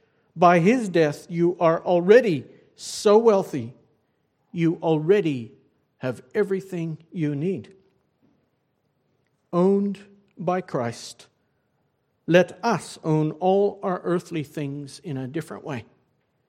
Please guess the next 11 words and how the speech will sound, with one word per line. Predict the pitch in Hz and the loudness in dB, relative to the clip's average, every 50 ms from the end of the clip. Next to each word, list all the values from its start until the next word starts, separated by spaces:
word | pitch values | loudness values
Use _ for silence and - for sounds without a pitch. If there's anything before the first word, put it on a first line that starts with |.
| _ _ _ _ _ _ _ _ _ _ _ _ - 147 | _ _ _ _ _ _ _ _ _ _ _ _ -16 -4
Diligently | 135 139 190 208 220 202 156 143 - 131 127 110 127 127 123 131 | 2 6 6 8 8 6 2 0 -4 -8 -8 -8 -8 -8 -8 -8
do | 139 131 127 131 170 190 196 190 | -8 -8 -4 0 2 2 2 2
your | 190 170 165 170 165 | 0 0 0 0 0
work | 151 156 185 220 220 214 - - - - _ _ _ | 2 2 2 2 2 0 -6 -16 -20 -20 _ _ _
tomorrow. | - - 190 185 202 220 226 196 135 113 110 - _ _ _ _ _ _ _ _ _ _ _ _ _ _ _ _ _ _ _ _ _ _ - | -8 -6 -4 0 0 0 0 0 -2 -6 -10 -14 _ _ _ _ _ _ _ _ _ _ _ _ _ _ _ _ _ _ _ _ _ _ 2
Be | 156 214 226 | 2 2 2
content | 220 226 - 233 214 196 - - 240 262 254 202 - - - - - | 2 2 2 2 2 2 0 0 0 0 0 -4 -8 -12 -18 -18 -8
with | - 180 170 - - | -2 -2 -2 0 0
what | 170 190 208 196 | -2 -2 -2 0
you | 208 196 185 165 | 0 0 0 0
have | 151 202 214 196 151 110 | 0 -2 -4 -4 -6 -8